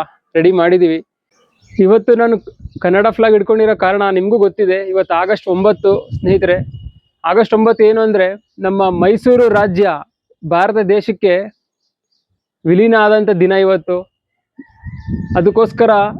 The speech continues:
ಈ ದಿನ ನೆನ್ಪಿಟ್ಕೊಳ್ಳೋದಕ್ಕೆ ಅಂತಾನೆ ನಾವು ಮನೆ ಮೇಲೆ,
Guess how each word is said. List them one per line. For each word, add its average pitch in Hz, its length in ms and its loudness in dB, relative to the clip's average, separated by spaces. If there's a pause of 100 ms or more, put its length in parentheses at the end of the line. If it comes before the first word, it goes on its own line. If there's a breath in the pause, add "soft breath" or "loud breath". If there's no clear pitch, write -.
(160)
ಈ 196 160 0
ದಿನ 202 220 2
ನೆನ್ಪಿಟ್ಕೊಳ್ಳೋದಕ್ಕೆ 202 840 0
ಅಂತಾನೆ 202 300 0
ನಾವು 180 240 -2 (640)
ಮನೆ 180 220 2
ಮೇಲೆ, 214 280 2